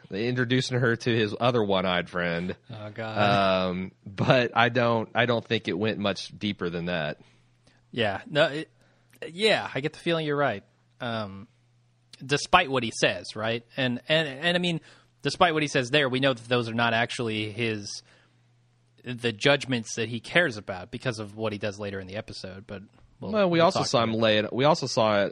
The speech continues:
Speaker 1: him lay it on thick with Andrea too.
Speaker 2: True.
Speaker 1: Um, as a, as a way to manipulate and control her. So it, it's fascinating. I wish I knew more about what he was like before the fall.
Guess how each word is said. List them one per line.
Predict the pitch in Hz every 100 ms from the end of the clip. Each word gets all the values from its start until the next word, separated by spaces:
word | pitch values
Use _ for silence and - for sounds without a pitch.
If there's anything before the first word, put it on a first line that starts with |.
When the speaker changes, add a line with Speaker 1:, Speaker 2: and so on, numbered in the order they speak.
| -
Speaker 1:
him | 113 101
lay | 101 101
it | 98
on | 95
thick | - 98
with | 92 92
Andrea | 101 92 78 71 60
too. | - 98 80 64 - _ _ _ _ - -
Speaker 2:
True. | 131 95
Speaker 1:
Um, | 87 85 82 85
as | - 98 92
a, | 85
as | 95 92
a | 92
way | 92 90
to | 87
manipulate | 90 90 90 80 90 87 82
and | 87 87
control | 92 82 98 87 78
her. | 101 90 71
So | - 98 87 85 82 80 - _ _ _ _ _
it, | 143 147 147 151 135 -
it's | - 139
fascinating. | - 165 214 - 107 95 92 87 85 - _ _ _ _ -
I | 67 113
wish | 120 165 156
I | 135
knew | 123 135 127 110 104 104 92
more | 113 113
about | 107 104 101
what | 107
he | 107
was | 98 92
like | 101 98 -
before | 110 113 101
the | 82
fall. | - 73 57 73